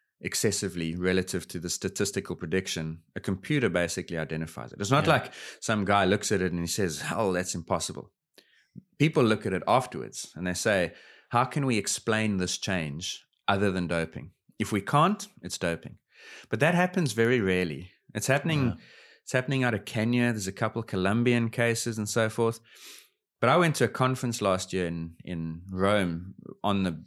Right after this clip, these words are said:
Speaker 1: passport, and one of the experts said that their biggest frustration is they look at these profiles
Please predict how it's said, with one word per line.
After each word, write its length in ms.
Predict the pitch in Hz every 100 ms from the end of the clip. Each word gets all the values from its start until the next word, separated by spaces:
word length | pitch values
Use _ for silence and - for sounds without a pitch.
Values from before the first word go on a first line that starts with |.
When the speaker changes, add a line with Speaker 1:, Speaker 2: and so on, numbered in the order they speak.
| _
Speaker 1:
passport, 500 | 110 98 - 90 80
and 240 | 82 95 95 - - -
one 160 | 113
of 80 | 139
the 80 | 117
experts 460 | 107 - 104 98 -
said 200 | 92 82
that 120 | 87
their 140 | 101
biggest 420 | 95 101 110 120 -
frustration 640 | 104 - 101 92 - 76
is 100 | 82
they 120 | 95
look 280 | 95 117 127
at 120 | 139
these 180 | 113 98
profiles 760 | - 107 98 92 69 55 -